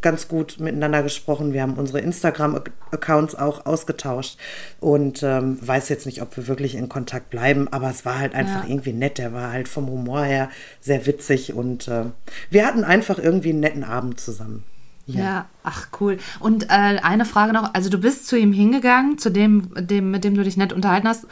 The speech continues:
Speaker 2: Und was war genau dein Satz? Hast du gesagt, „Hey, ich wollte dir nur sagen, ich find dich mega attraktiv“? Mehr nicht? Oder, also, has-, was hast du genau
Speaker 1: Ich hab
Speaker 2: gesagt?
Speaker 1: genau
Speaker 2: Weißt du das noch?
Speaker 1: gesagt, „Hey, ich hab eine Challenge am Laufen und mein Auftrag
Speaker 2: Ach.
Speaker 1: ist es,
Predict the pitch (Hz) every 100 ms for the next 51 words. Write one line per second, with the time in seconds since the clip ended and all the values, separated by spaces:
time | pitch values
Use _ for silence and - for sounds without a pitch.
0 | - - - 196 208 214 226 240 226 214
1 | 220 190 190 185 180 180 208 208 185 185
2 | 185 214 214 220 214 - 190 190 - 202
3 | 220 202 185 190 202 190 - 208 196 190
4 | 202 233 180 - 180 - - 247 349 -
5 | - - - - 196 220 247 226 302 392
6 | - - 214 208 - 190 202 208 214 180
7 | 226 269 - 240 226 233 311 - 240 156
8 | 185 196 254 240 - 175 196 - - -
9 | - - - - - - - 185 202 247
10 | 294 - - 175 - 208 185 156 - 190
11 | 190 226 220 214 214 208 202 214 247 269
12 | - - - - 160 160 180 247 180 185
13 | 185 - 190 196 147 147 - 175 185